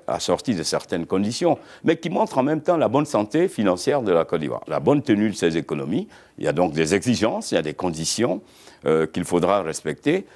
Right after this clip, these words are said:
mais c'est aussi un soulagement parce que vous savez que le coût financier à l'international aujourd'hui, sur le marché financier, il est très élevé.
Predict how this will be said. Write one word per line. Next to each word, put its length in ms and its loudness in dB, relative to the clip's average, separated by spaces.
mais 160 4
c'est 340 0
aussi 300 2
un 80 4
soulagement 500 2
parce 160 0
que 100 -2
vous 80 2
savez 280 0
que 100 -4
le 140 4
coût 180 -4
financier 640 0
à 80 -6
l'international 800 -2
aujourd'hui, 320 -4
sur 160 0
le 80 4
marché 360 -2
financier, 440 2
il 80 2
est 80 2
très 280 -2
élevé. 380 2